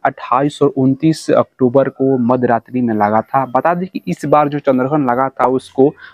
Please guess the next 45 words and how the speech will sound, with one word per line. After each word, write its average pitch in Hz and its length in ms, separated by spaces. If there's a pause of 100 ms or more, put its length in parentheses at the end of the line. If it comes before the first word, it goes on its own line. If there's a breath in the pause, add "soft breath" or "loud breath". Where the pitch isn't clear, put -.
(120)
आंशिक 135 380
चंद्र 127 260
ग्रहण 127 180
के 123 120
नाम 117 200
से 110 180
जानते 101 380
हैं। 104 240
बता 170 200
दें 202 140
कि 208 120
यह 185 300
चंद्र 151 260
ग्रहण 156 280
जो 160 120
लगता 135 360
है 123 160
तीन 147 240
प्रकार 131 400
का 120 100
लगता 117 340
है। 131 180 (540 loud breath)
और 151 100
बता 160 200
दें 180 120
कि 185 60
चंद्र 143 260
ग्रहण 143 400
में 160 360 (320)
कौन 160 340
चंद्र 147 260
ग्रहण 139 220
कैसा 131 340
कैसा 135 300
दिखाई 127 320
पड़ता 123 400
है, 139 160
आखिर 151 380
ऐसा 147 200
क्यों 170 260
लगता 123 320
है, 127 80
तो 127 140
इनके 127 200
बारे 120 220